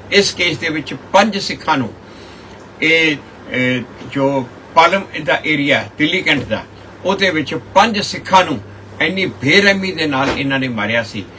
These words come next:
ਟੋਟਲ ਸੱਜਣ ਕੁਮਾਰ ਦੇ ਇਲਾਕੇ ਦੇ ਵਿੱਚ ਸੱਤ ਸੌ ਤੋਂ ਉੱਪਰ ਸਿੱਖਾਂ ਨੂੰ ਮਾਰਿਆ ਗਿਆ। ਪਰ ਹੁਣ, ਅਹ, ਇਹ ਵਾਲੇ ਕੇਸ ਦੇ ਵਿੱਚ ਪੰਜਾਂ ਸਿੱਖਾਂ ਦੇ ਕਤਲ ਦੇ ਵਿੱਚ ਹੁਣ ਇਹ ਜੇਲ੍ਹ ਦੇ ਵਿੱਚ ਨੇ ਤੇ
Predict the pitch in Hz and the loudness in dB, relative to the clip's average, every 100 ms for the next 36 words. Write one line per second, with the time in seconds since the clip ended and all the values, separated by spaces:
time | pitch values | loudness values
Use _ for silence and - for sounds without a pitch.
0 | - - - 196 196 220 208 180 160 175 | -18 -14 -2 0 2 0 0 -2 -2 -6
1 | 156 160 151 160 135 135 - 143 147 135 | -4 -2 -2 -2 -2 -2 -4 -6 -6 -8
2 | 143 - 139 - 139 139 135 135 - 120 | -8 -4 -4 -4 -8 -8 -8 -8 -10 -8
3 | 123 120 110 98 90 - - - - - | -6 -6 -6 -8 -12 -14 -16 -16 -20 -20
4 | - - - 175 147 175 190 196 185 - | -20 -4 2 4 4 2 4 2 0 -8
5 | - - 143 147 147 143 - - - - | -16 -2 4 6 6 2 -2 -18 -20 -18
6 | - - - 208 233 208 202 180 180 - | -18 -12 2 6 6 6 2 0 -2 -2
7 | 180 160 - - 156 131 107 135 - 151 | -6 -6 -6 -4 -2 -2 -4 -8 -8 -6
8 | 160 143 139 147 139 139 139 135 - - | -4 -4 -4 -4 -4 -4 -2 -4 -6 -12
9 | - 135 131 135 139 127 110 120 135 131 | -2 0 0 0 0 0 0 -2 0 -2
10 | 123 120 127 175 202 - - - - 147 | -4 -4 -2 -2 -2 -10 -20 -14 -2 2
11 | 151 143 | 4 2